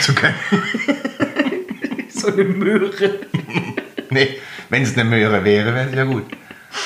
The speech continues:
Speaker 1: Mhm.
Speaker 2: Musik hören oder Musik machen?
Speaker 1: Musik machen, definitiv.
Speaker 2: Brüste oder Po?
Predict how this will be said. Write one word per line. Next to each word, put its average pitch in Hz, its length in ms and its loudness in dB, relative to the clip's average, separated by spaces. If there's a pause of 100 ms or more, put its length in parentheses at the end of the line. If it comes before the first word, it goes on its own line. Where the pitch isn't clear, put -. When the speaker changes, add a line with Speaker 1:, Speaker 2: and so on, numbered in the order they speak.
(120)
Speaker 1:
Mhm. 147 300 2 (920)
Speaker 2:
Musik 202 480 4
hören 247 340 0
oder 165 160 -2
Musik 160 380 -4
machen? 131 340 -6 (1500)
Speaker 1:
Musik 98 300 2
machen, 98 320 2 (500)
definitiv. 185 360 -4 (280)
Speaker 2:
Brüste - 440 0
oder 220 160 -2
Po? - 380 -4